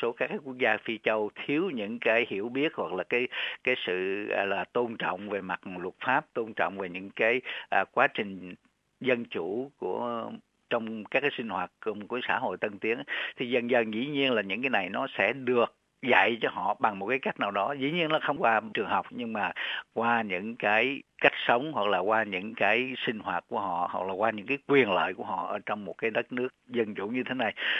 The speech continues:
Tôi cũng, ờ, có lẽ là đồng ý với một, ừ, giáo sư từ, à, Đại học Monash ở, ở Melbourne là, là, à, giáo sư David Zingier cũng cho rằng là, à, rõ ràng đó cũng là một cái, một cái điều mà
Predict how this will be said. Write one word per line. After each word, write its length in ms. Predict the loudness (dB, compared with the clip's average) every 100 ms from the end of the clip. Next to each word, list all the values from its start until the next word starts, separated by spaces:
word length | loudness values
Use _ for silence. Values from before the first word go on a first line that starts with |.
| -2 0
Tôi 140 | 0
cũng, 300 | 0 -2 0
ờ, 420 | 2 4 6 4 0 _ 4
có 100 | 8
lẽ 160 | 8
là 140 | 8 8
đồng 200 | 4 4
ý 300 | 4 4 2
với 260 | 4 4
một, 220 | 4 -2 -4 -8
ừ, 60 | -8 -2
giáo 160 | -2 0
sư 240 | 2 0 -2
từ, 380 | -4 -4 -2 -4
à, 140 | -4 -2
Đại 160 | -2
học 120 | -2 -4
Monash 460 | -4 0 0 0 -4
ở, 360 | -6 -4 -4 -4
ở 180 | -6
Melbourne 420 | -6 -4 0 0 -2
là, 180 | -6 -4
là, 260 | -4 -4 -6 -8
à, 80 | -8
giáo 200 | -4 -4
sư 320 | -2 -4 -4 -10 -16 -18 -8
David 340 | -2 0 0 -4
Zingier 680 | -6 -4 -4 -2 2 4 2 -2 -10
cũng 180 | -8 -4
cho 140 | -2
rằng 180 | -2 -2
là, 200 | -2 -4 -6 -20 -8
à, 160 | -2 -2
rõ 180 | 0 2
ràng 300 | 4 2 2
đó 120 | 0
cũng 300 | -2 -6 -2
là 160 | -2
một 280 | 0 -2 -2 -2
cái, 400 | 2 4 4 2
một 220 | -4 -6
cái 140 | -2 -4 -4
điều 320 | -2 2 2 0
mà 260 | -4 -8